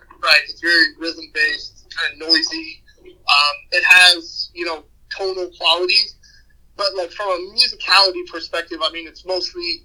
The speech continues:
collage and, and kind of just bury things, right? Um, and I think, like, some of that is included more in the newer Maxilla stuff. Um, I've been a little more free to,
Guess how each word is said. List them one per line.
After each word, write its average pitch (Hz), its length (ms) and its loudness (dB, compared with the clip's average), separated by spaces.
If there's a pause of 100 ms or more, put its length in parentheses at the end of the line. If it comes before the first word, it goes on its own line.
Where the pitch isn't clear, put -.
collage 160 720 2
and, - 240 -12 (180)
and 143 360 0 (760)
kind 185 120 2
of 165 80 -10
just - 280 -16
bury 160 520 -4 (160)
things, 123 520 -6 (120)
right? 139 260 6 (560)
Um, 147 460 6 (840)
and 180 100 4
I 170 80 8
think, 247 200 -2
like, 180 140 4
some 196 260 -4 (140)
of - 80 -20
that 196 280 4 (200)
is 180 540 2 (520)
included 196 640 -4
more 175 360 -4 (240)
in 175 160 2
the 165 100 -4
newer 175 320 -6
Maxilla 165 460 -4
stuff. 175 340 -4 (400)
Um, - 300 2 (340)
I've 185 160 4
been 196 140 4
a 180 120 -2
little 180 180 -2
more 180 200 -6
free 165 400 -4
to, 160 120 -4